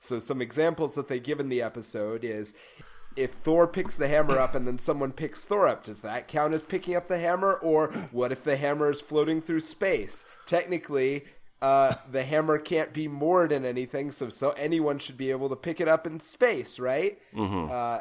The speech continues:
Speaker 1: and they all debate und-, about these circumstances and how, and Penny, of course, says, "Well, it's just really, really heavy, and Thor is the only person strong enough to pick it up." But everyone quickly shoots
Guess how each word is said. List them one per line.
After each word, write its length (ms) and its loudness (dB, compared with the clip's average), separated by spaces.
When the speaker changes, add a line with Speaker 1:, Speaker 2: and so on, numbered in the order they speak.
Speaker 1:
and 280 -6
they 140 -4
all 300 -2
debate 540 -8
und-, 380 -10
about 380 -10
these 180 -14
circumstances 920 -12
and 160 -8
how, 180 -4
and 320 0
Penny, 280 2
of 120 -4
course, 260 -2
says, 460 -4
"Well, 180 0
it's 160 -2
just 260 -2
really, 280 0
really 280 0
heavy, 280 -2
and 220 -10
Thor 240 -4
is 160 -8
the 340 -8
only 300 -8
person 420 -12
strong 380 -4
enough 160 -8
to 80 -20
pick 180 -14
it 80 -10
up." 240 -10
But 140 -10
everyone 500 -6
quickly 380 -10
shoots 340 -14